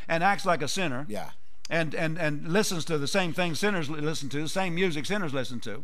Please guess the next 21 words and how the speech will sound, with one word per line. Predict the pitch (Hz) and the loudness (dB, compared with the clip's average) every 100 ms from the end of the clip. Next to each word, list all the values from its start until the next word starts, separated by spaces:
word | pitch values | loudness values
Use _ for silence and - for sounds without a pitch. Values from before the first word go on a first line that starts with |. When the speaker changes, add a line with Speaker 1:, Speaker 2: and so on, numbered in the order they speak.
| - | -4
Speaker 2:
Mm-hmm. | 95 92 85 - - - - - - | -4 -4 -4 -4 -4 -4 -4 -4 -2
Speaker 1:
and, | 160 170 156 131 - - | 0 2 2 -2 -2 0
and | 151 | 0
so | 196 160 | 2 2
forth | 170 151 | 4 2
and | |
so | 135 208 | 2 4
on, | 165 170 - - | 4 4 -2 2
they, | 180 175 | 2 4
they | 185 | 2
just, | 175 208 - | 2 2 0
and | 170 170 | 0 0
they | 143 | 0
smell | 190 196 | 2 2
and | 175 | 4
act | 175 165 | 2 2
like | 165 | 0
a | 143 | 0
sinner, | 202 170 160 | -2 -2 -2
they, | 156 | -2
Speaker 2:
Yeah. | 160 | -2